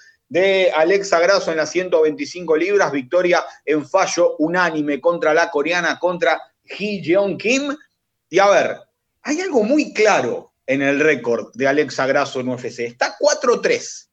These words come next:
uno cero en la ciento veinticinco. Perdió con Herring, grappler. Perdió con Esparza, luchadora. Y perdió con Tatiana Suárez,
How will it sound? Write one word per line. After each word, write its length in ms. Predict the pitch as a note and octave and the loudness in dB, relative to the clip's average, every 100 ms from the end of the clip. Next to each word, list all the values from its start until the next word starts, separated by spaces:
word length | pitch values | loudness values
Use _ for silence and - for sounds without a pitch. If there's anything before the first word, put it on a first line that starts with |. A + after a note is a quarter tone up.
| _ _ _ _ _ _ _ - | _ _ _ _ _ _ _ -2
uno 260 | A#3 A#3 | 2 2
cero 220 | - A#3+ | 4 4
en 80 | B3+ | 4
la 80 | G3+ | 0
ciento 320 | - G3+ F3+ | 0 0 2
veinticinco. 680 | D#3+ C#3+ C3+ A2+ G2+ F2+ - _ _ _ _ _ _ _ | 2 0 -6 -10 -12 -14 -18 _ _ _ _ _ _ _
Perdió 640 | - A#3 A#3 F3+ A2+ - - _ | 0 2 4 4 2 -4 -18 _
con 180 | - F#3+ | 0 2
Herring, 500 | A3 F#3+ C3+ A#2+ - _ _ _ _ _ | 4 4 2 -4 -10 _ _ _ _ _
grappler. 600 | - C#3+ - F#2+ F2 - _ _ _ _ _ _ _ | 0 2 0 -4 -10 -12 _ _ _ _ _ _ _
Perdió 280 | - C#3 F#3 | -2 0 2
con 120 | F#3+ | 2
Esparza, 640 | F3+ F#3 F3 - G#2 - _ _ | 0 2 2 0 -6 -10 _ _
luchadora. 800 | - A#2 E3 D#3 D#3 A#2 - - _ _ _ - | -6 -2 2 4 4 0 -4 -14 _ _ _ -14
Y 100 | B2+ | -2
perdió 280 | E3+ G#3 | 2 4
con 140 | G3+ F#3 | 2 2
Tatiana 280 | F3+ G3 F3+ | 2 0 2
Suárez, 400 | F3+ A#2+ - | 0 0 -6